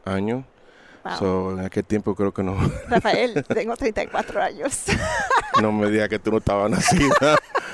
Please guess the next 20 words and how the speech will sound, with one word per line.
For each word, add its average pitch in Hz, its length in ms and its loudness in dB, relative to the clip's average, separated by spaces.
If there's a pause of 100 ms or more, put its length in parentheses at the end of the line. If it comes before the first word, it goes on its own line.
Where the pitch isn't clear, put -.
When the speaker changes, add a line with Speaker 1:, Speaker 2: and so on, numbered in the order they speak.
(160)
Speaker 1:
Oh 131 640 2
my, 113 280 2
no, 98 120 -2 (100)
no, 87 240 0
tú - 100 -6
estabas 101 200 2
nacida. 95 300 0
Speaker 2:
Estaba 302 180 6
Speaker 1:
Treinta 285 80 -2
y - 60 2
cuatro, - 20 6
Speaker 2:
nacida. 240 180 4
Speaker 1:
estaba 104 220 2
nacida, 113 300 2
tenía 101 260 0 (420)
tres 107 220 0
años. 87 240 -2
Speaker 2:
Tres 247 120 4
años, 214 440 -2
Speaker 1:
Sí. - 140 -2